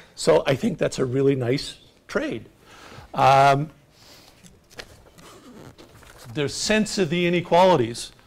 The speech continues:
swaps when you go to the limiting sense, so maybe the <laughs> names should swap too. It's, it's okay by me. I'm perfectly happy with that.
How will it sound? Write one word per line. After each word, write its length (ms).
swaps 680
when 120
you 80
go 120
to 80
the 80
limiting 460
sense, 280
so 260
maybe 260
the 120
<laughs> 200
names 280
should 260
swap 600
too. 320
It's, 340
it's 200
okay 360
by 240
me. 260
I'm 160
perfectly 400
happy 360
with 180
that. 160